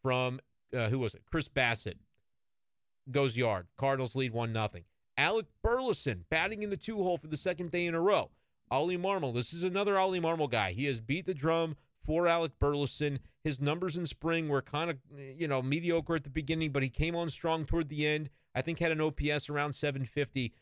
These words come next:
And anybody who will listen, Ollie Marmol has told over the last few weeks,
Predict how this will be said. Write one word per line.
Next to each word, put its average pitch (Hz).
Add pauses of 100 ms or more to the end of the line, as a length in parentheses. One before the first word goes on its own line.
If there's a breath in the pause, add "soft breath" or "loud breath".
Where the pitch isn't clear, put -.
(420 soft breath)
And 135
anybody 214
who 175
will 175
listen, 151
Ollie 143
Marmol 147
has 131
told 147
over 113
the 117
last 127
few 127
weeks, 127